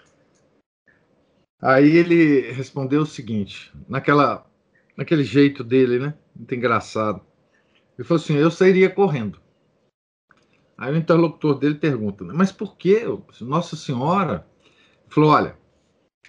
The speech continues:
tem duas possibilidades. Que não seja Nossa Senhora e seja simplesmente o demônio tentando me enganar. Eu correria. Não é? A, a outra possibilidade é que fosse Nossa Senhora.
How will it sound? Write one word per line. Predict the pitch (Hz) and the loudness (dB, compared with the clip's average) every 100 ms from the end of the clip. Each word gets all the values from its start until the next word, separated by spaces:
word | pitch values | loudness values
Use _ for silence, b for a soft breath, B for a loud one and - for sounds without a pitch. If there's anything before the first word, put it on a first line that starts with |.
| _ _ _ _ _ _ _ _ _ - | _ _ _ _ _ _ _ _ _ 0
tem | 160 | 2
duas | 151 196 190 | 4 2 2
possibilidades. | 185 180 165 135 110 87 69 - _ _ _ _ _ _ _ _ _ _ - | -2 -2 0 0 0 -4 -8 -20 _ _ _ _ _ _ _ _ _ _ -20
Que | - 151 | -2 2
não | 160 165 | 2 2
seja | 160 143 147 | 2 2 0
Nossa | 139 143 | -4 -6
Senhora | 139 147 131 147 170 165 _ - | -8 -4 -2 -2 -4 -14 _ -18
e | |
seja | - 139 139 139 131 | -6 -2 0 -2 -2
simplesmente | - - 131 131 135 143 | -10 -10 -6 -4 -4 -2
o | |
demônio | 160 180 131 139 143 | 2 4 2 0 -2
tentando | 151 147 143 147 | -4 -2 -2 0
me | 156 | 0
enganar. | 156 127 95 78 _ _ _ _ _ _ _ _ _ _ _ _ | -2 -2 -4 -8 _ _ _ _ _ _ _ _ _ _ _ _
Eu | 113 110 | -4 2
correria. | 135 135 131 101 - _ _ _ _ _ _ _ _ _ _ _ _ _ _ _ _ _ | 4 4 4 -4 -10 _ _ _ _ _ _ _ _ _ _ _ _ _ _ _ _ _
Não | 117 | -8
é? | 143 139 | -6 -4
A, | 147 | -4
a | 160 156 156 | -4 0 0
outra | 151 139 | 0 -2
possibilidade | 160 156 156 208 202 | -6 -2 2 2 2
é | |
que | - | -6
fosse | - 180 202 143 | 0 2 2 -2
Nossa | 127 - | -8 -10
Senhora. | - 101 82 76 | -14 -14 -14 -18